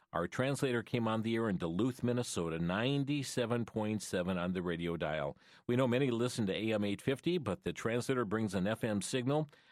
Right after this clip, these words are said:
ninety-seven point seven. And so, uh, if you're listening to that in the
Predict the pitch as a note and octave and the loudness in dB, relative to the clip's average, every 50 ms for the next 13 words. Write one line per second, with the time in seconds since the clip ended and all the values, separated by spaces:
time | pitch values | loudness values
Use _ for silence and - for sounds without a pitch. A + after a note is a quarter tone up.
0 | - - F2 F2+ G2 A2+ C3+ C3+ C#3 B2+ - - C#3 B2 B2 A#2+ G#2+ - B2+ A#2+ | -6 -2 -2 0 0 0 0 0 0 -2 0 0 0 2 2 0 0 0 0 0
1 | A2+ A2 - - - B2+ C#3 E3+ G3+ G3+ F3+ A2 F2+ F2 - - - G#2+ G#2 G#2 | 0 0 -2 -2 -2 0 0 0 0 0 2 0 0 0 -2 0 0 2 2 2
2 | G2 F#2 F2 F2 E2 D2+ D2 - A#2 A#2+ A#2+ A2+ B2+ C#3 - - C3+ B2+ B2+ A#2 | 2 2 2 0 0 -2 -4 -2 -2 0 0 2 0 -2 -2 -2 0 0 0 0
3 | - C3+ A#2+ A#2 A#2+ B2+ C#3 C3 A#2 G2 F#2 F2+ E2+ E2+ E2+ E2+ | 0 -2 0 0 0 0 0 -2 0 0 0 0 0 -2 -2 -4